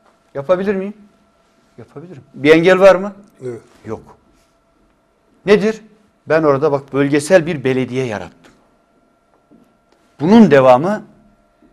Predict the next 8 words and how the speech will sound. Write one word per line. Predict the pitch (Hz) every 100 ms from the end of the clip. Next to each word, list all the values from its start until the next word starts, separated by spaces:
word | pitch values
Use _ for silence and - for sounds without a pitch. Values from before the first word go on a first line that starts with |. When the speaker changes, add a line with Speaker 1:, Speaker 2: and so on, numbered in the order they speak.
| _ _ _ _ _ _ _ _ _
Speaker 1:
Allah | 117 127 131
göstermesin. | 120 - 139 101 95 143 - _ _ _ _ _ _ _ _ _ _ _
Bir | 143 143 -
bölgesel | 120 123 123 120 147 127
yönetim | 120 120 160 151 - -
Türkçesi | 143 139 117 - 147 151 _ _ _ _ _ 110
eyalete | 123 131 139 165
gider | 156 160